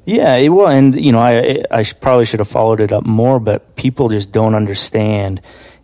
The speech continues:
And a lot of times these people building the garments don't understand. Talking with, you know, Ryan Callahan is a very educated dude when it comes to conservation, and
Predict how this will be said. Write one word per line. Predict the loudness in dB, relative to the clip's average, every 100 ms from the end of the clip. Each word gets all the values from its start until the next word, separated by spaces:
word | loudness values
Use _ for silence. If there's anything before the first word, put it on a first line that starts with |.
| -2
And | 0 2
a |
lot | 2 0
of | 0
times | -2 -2 -2
these | -4 -4
people | -4 -6 -4 -10
building | -8 -2 0 2 0
the | -2
garments | -2 -4 -6
don't | -6 -6
understand. | -6 -6 -6 -8 -4
Talking | -4 -2 -4
with, | -8 -16 -20 -18 -4
you |
know, | -2
Ryan | 0 0 0
Callahan | 0 0 0 -2
is | -2 -4
a |
very | -2 0 2 2
educated | -2 -4 -6 -4 -4 -4
dude | -2 -2
when | -2
it | -4
comes | -6 -6
to | -8
conservation, | -6 -6 -4 -4 -2 -2 -4 -6
and | -6